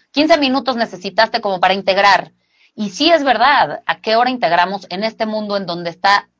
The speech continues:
en constante movimiento con tantas dis-, con tantos distractores?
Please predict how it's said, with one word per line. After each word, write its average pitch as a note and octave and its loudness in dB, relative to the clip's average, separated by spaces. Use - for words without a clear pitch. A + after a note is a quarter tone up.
en F#3+ -8
constante G3+ -6
movimiento F#3 -6
con E3 -10
tantas F#3 -4
dis-, E3+ -16
con D#3+ -8
tantos G3+ -4
distractores? D#3 -4